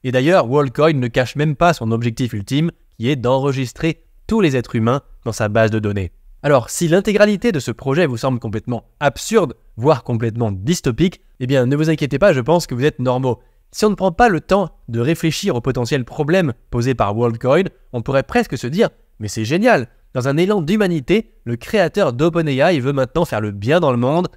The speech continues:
il veut redistribuer la richesse et donner du pouvoir d'achat aux plus pauvres,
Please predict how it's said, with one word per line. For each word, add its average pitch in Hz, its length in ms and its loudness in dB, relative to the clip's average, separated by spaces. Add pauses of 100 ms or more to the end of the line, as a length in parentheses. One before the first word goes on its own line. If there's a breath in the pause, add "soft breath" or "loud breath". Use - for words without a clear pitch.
(120)
il 127 140 -6
veut 135 80 -2
redistribuer 165 800 0
la 117 100 2
richesse 131 460 -2 (200)
et 117 120 -6
donner 143 260 0
du 120 100 -8
pouvoir 160 300 2
d'achat 151 460 0 (120)
aux 113 100 -6
plus 110 160 -6
pauvres, 165 420 0